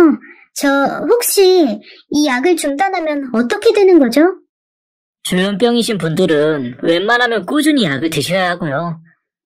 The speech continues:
Speaker 2: 부득이하게 약을 못 드시면 다시 증상이 재발할 수 있어요. 환각, 환청, 불안증이 대표적인 증상이죠.
Speaker 1: 조현병이라는 말에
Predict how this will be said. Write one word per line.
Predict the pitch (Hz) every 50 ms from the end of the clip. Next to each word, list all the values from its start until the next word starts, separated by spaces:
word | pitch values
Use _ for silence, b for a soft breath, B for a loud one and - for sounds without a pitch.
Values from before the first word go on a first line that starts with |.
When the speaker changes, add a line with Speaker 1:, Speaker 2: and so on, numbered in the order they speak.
| _ _ _ _
Speaker 2:
부득이하게 | - 180 160 185 190 175 214 202 190 175 170
약을 | 147 143 151 156 185 151
못 | 143 147 143
드시면 | 208 202 185 - 185 170 156 147 147 156 143 117 117 - _ _ _ -
다시 | - 185 196 - 247
증상이 | 190 - 190 208 202 277 262 233 190
재발할 | 175 160 147 151 185 190 202
수 | 175 - -
있어요. | 117 - - 147 131 117 110 110 - - _ _ _ _ _ _ _ _ _ _ _
환각, | - - - 185 175 175 170 165 160 160 160 147 131 - -
환청, | 190 196 190 180 170 190 147 123 113 113 - _ _ _ _ _ _ _ _ _ _ _ -
불안증이 | - 339 196 226 262 247 - 247 220 190 175
대표적인 | 180 143 131 - - 214 196 214 190 185 151
증상이죠. | - 143 135 131 - 156 147 131 - 156 - - - _ _ _ _ _ _ _ _ _ _ _ _ _ _ _ _ _ _
Speaker 1:
조현병이라는 | - - 277 269 302 349 370 359 320 403 381 370 359 339 339 320 330 311
말에 | 262 233 220 247 254 294 277 269 262 247 B